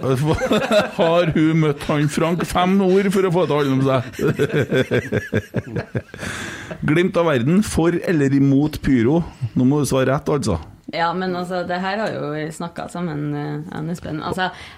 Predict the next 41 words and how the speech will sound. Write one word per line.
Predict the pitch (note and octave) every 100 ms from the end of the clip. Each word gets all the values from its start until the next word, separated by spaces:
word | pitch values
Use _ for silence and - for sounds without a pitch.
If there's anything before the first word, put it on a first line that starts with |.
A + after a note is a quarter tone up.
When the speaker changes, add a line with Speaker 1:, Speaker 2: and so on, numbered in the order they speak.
| - - - -
Speaker 2:
jeg | - F#3+ A3+ B3+ B3+ B3+ B3
synes | A#3 F3+ -
jo |
at | C#3+ D#3
det | D#3 D#3 E3+
er | - D#3 D#3 D#3 -
med | - D#3+ D3+
å | -
sette | D#3 D3+ -
stemninga | - D#3+ D#3 C#3 G2 D3+
for | - D3
en, | - C#3+ C#3 C#3 - -
en, | - C#3+ C3+ - - G#1+ - - -
ja, | - D3
når | E3 F#3+ E3+
vi |
snakker | F#3 F#3
om, | D3 D3+ -
om | D#3 D#3 D#3 D#3
publikumsopplevelser | - D3 C#3 C#3 C#3 C#3 C#3 C3+ D3+ D3 - F3
og | F#3 D#3
den | D#3
stemninga | D3+ E3+ E3 C#3+ C#3
det | C#3 D3+
skaper. | - F3 E3+ F3 G#3+ - -
Speaker 1:
Mm. | G2+ F2 G#2+
Speaker 2:
Eh, | - E3+ E3+ E3+
og | F3+
jeg | F#3
vet | F3 D3+
jo | G3
altså | G#3+ E3
at | E3+
Rosenborg | D3 D3 C#3+ D3+ D#3+ G#3+ G#3+ E3
er | - D#3 D3+ D#3+ D3+ - -
for | - F#3 A3 A#3
pyro, | A#3 D#3+ C#3+ E3
men | E3 E3
da | D3+ D3+
i | D3 C#3+
kontrollerte | D3 D3 D3 - D#3 D3 C#3 - - - - C3+